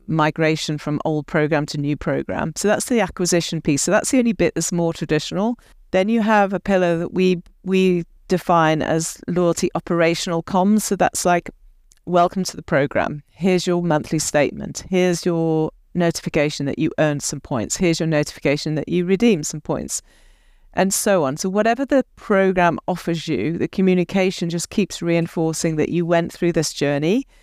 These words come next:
and that X, Y, Z happened to you. And that's the loyalty. You changed tier. So you're about to change tier. You've changed tier. Oh no, you've down-, downgraded tier. So they're the operational comms. And there's a way of doing that.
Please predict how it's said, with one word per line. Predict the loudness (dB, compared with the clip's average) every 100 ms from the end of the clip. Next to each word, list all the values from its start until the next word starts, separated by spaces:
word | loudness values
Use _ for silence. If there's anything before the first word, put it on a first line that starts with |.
| _ _ -20 -4 0
and | 2
that | 2 0 -4 -4
X, | -6 -2
Y, | 0 2
Z | 2
happened | 2 0 -2 -8
to | -6 -6
you. | -8 -12 _ _ -20 -10 -2
And |
that's | -2 0
the | 0
loyalty. | 0 0 -2 -6
You | -8
changed | -2 -2 0 -4 -4
tier. | 0 2 0
So | -2 -4 -2
you're | 0 2
about | 2 2 0
to | -6
change | -4 -2 -2 -6
tier. | -2 0 0
You've | 0 -2 -2
changed | 0 0 0 -4 -4
tier. | -2 0
Oh | 2 4
no, | 2 2
you've | 0 0
down-, | 2 2 0 -4
downgraded | -4 -2 0 0 0 0 -4
tier. | -2 -2 -2
So | -2
they're | 2 2
the | 0
operational | -2 0 0 0 -2 -4
comms. | 0 0 0 0
And | 0
there's | 0
a | 0
way | 2 2 2
of | 0
doing | 0 0 0
that. | -2 -6 -8